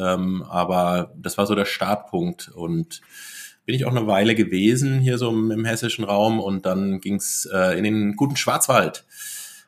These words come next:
in den Black Forest, um zu studieren, dann irgendwann direkt nach dem, dem Abi und dann ging die Reise los und dann bin ich aber nicht mehr zurückgekommen. <laughs>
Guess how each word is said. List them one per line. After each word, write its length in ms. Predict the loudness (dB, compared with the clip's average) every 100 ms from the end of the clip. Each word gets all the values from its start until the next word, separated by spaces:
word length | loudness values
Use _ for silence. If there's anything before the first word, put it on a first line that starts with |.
| _
in 140 | -6
den 300 | -4 -2 -6 -10 -4
Black 180 | -4
Forest, 680 | -4 2 6 6 4 -2 -4
um 400 | -2 2 2 2
zu 320 | -2 -2 -2 -2
studieren, 680 | -6 -6 -4 2 4 4 0
dann 160 | -4
irgendwann 520 | -6 -6 -6 -4 -4
direkt 320 | -4 -4 -6 -6
nach 220 | -6 -6
dem, 440 | -6 -4 -4 -6 -6
dem 140 | -6
Abi 300 | -2 2 4
und 100 | 4
dann 160 | 0 -2
ging 160 | -2
die 80 | -2
Reise 340 | -2 -2 0
los 380 | 0 0 0 -2
und 60 | -4
dann 100 | -6
bin 100 | -6
ich 220 | -10 -8
aber 160 | -4 -4
nicht 320 | -4 -8 -8
mehr 100 | -6
zurückgekommen. 540 | -6 -8 -12 -14 -14 -16
<laughs> 760 | -12 -12 -12 -20 -18 -18 -4